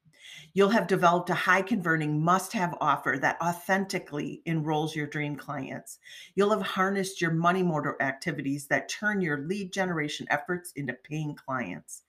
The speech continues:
You'll have created content that connects your ideal client and will have them asking to work with you.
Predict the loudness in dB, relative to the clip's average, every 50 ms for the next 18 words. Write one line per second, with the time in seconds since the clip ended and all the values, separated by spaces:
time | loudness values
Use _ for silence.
0 | _ -20 -20 -20 -18 -18 -18 -14 -2 2 4 4 6 6 4 4 2 0 -2 2
1 | 4 6 6 6 6 4 2 2 4 4 4 4 2 2 0 0 0 0 -2 -4
2 | -4 -2 -2 0 2 2 2 2 0 -2 -6 -6 -4 -4 -4 -2 -2 -2 -2 -2
3 | -4 -4 -6 -4 -2 -2 0 0 -2 -2 -4 -8 -16 -20 -10 -2 2 4 4 4
4 | 4 2 2 0 2 2 0 0 0 -2 -4 -4 -4 -4 -2 -2 -2 -2 -4 -4
5 | -6 -6 -4 -2 -2 -2 -4 -4 -8 -10 -10 -10 -12 -18 -20 -20